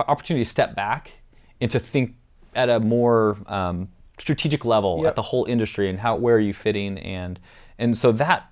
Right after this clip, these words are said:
Speaker 1: really did help the whole team actually, 'cause I was practicing in front of them, and, like, it got us all thinking, like, "Okay, where are we? What, where is this position?"
Speaker 2: And fired up, I'm sure.
Speaker 1: Oh,
Speaker 2: too,
Speaker 1: yeah,
Speaker 2: right?
Speaker 1: yeah, yeah,
Speaker 2: Yeah.
Speaker 1: exactly. And we, you know, I, of course, uh, I'm competitive, uh, so, you know, we, we were there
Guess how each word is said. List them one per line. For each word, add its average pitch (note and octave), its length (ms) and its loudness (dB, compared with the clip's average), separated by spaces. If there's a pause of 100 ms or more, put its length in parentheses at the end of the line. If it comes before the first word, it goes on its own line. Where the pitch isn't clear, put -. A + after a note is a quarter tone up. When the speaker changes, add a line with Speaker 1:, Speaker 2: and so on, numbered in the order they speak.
(140)
Speaker 1:
really B2 420 2
did G2 280 2
help F#2 300 -2
the G#2 60 -2
whole D3+ 200 -4
team C3+ 320 -4
actually, E2 320 -8
'cause G2+ 160 -6
I G#2 140 4
was F#2+ 100 -2
practicing G2+ 480 -4
in F#2 60 -8
front F3 180 -6
of D3+ 80 -4
them, C#3 300 -2
and, G2+ 160 -4
like, G2 220 -6 (220)
it A2+ 60 -4
got B2+ 100 4
us A#2 120 0
all A#2 180 2
thinking, G2 320 -8
like, F#2 140 -8
"Okay, - 180 -4
where B2+ 240 2
are A2 160 4
we? F#2 100 -2
What, G2 240 -2
where A2+ 180 4
is G2+ 100 0
this F#2+ 100 -8 (320)
position?" A#2 400 0
Speaker 2:
And C#3 80 10
fired A#2 180 6
up, C3 220 4
I'm G2+ 140 -8
sure. G#2 200 -14
Speaker 1:
Oh, E3 200 12
Speaker 2:
too, C3 80 12
Speaker 1:
yeah, G2+ 100 6
Speaker 2:
right? F#2 100 4
Speaker 1:
yeah, F#2+ 200 2
yeah, F2 140 -4
Speaker 2:
Yeah. - 60 -4
Speaker 1:
exactly. E2 520 -4
And E3 120 6
we, C#4 120 8
you F3+ 240 4
know, D3 140 10
I, C#3 360 10
of D#3 160 2
course, F3 320 4
uh, A2 360 4 (420)
I'm C#3+ 320 2
competitive, A#2 800 2
uh, G#2+ 240 -2
so, G2+ 460 2 (180)
you C#3 160 2
know, A2+ 80 4
we, A#2 160 2
we D#3 160 6
were D3 140 10
there A2 320 6